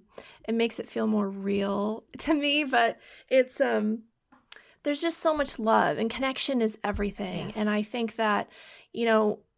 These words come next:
Speaker 1: if we hadn't received Wayne Dyer's message, i-, it would have been a one-way street, and it
Speaker 2: Right.
Speaker 1: wasn't. It's that circle. It's that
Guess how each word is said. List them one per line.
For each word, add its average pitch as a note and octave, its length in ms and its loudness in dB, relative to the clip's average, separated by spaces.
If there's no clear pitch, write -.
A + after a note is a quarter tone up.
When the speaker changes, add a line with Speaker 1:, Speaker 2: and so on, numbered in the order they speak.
Speaker 1:
if B3 100 0
we C#4 220 -2
hadn't C4+ 320 -2
received A#3 460 -4
Wayne A3 280 0
Dyer's G3+ 420 -4
message, A#3 680 -4
i-, - 160 -4
it C4 180 -2
would C#4+ 160 -2
have C4 100 -2
been B3 140 -2
a A#3 80 -2
one-way A3 440 -2
street, A#3 600 -8
and G#3 140 -2
it - 80 -6
Speaker 2:
Right. F#3+ 240 -4
Speaker 1:
wasn't. E3 340 -10
It's G#3+ 200 -8
that A3+ 260 -6
circle. - 680 -8
It's - 260 -12
that G#3 320 -10